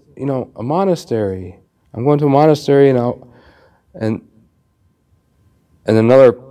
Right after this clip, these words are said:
friend of mine says, "You're gonna be a monk?"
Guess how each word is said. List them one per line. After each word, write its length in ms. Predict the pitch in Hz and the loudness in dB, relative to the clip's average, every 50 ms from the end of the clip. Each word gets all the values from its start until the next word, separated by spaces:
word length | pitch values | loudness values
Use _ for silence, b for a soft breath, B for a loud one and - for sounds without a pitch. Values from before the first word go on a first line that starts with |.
| - - _ | -20 -20 _
friend 200 | - 123 120 113 | -6 -4 -4 -2
of 60 | 110 | -2
mine 160 | 113 110 110 107 | -2 -2 -2 -2
says, 300 | - 113 104 98 - _ _ _ _ _ _ _ _ _ _ | -4 -8 -8 -8 -10 _ _ _ _ _ _ _ _ _ _
"You're 120 | - 143 175 | -10 -6 -4
gonna 120 | 196 185 | -4 -2
be 80 | 165 147 | -2 -2
a 100 | 117 101 | -2 -4
monk?" 380 | 95 101 117 143 190 208 196 | -4 -4 -2 0 0 -2 -4